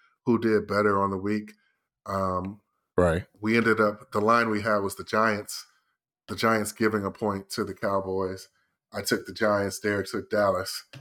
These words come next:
Speaker 1: And, um,
Speaker 2: Gang, gang.
Speaker 1: yeah, man, I thought, um, you know, I thought that Dayball Magic was going to, uh,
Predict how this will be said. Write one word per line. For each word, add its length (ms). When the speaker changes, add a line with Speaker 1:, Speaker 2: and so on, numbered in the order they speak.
Speaker 1:
And, 520
um, 460
Speaker 2:
Gang, 200
gang. 300
Speaker 1:
yeah, 280
man, 280
I 120
thought, 380
um, 400
you 140
know, 180
I 60
thought 460
that 400
Dayball 640
Magic 440
was 160
going 360
to, 440
uh, 200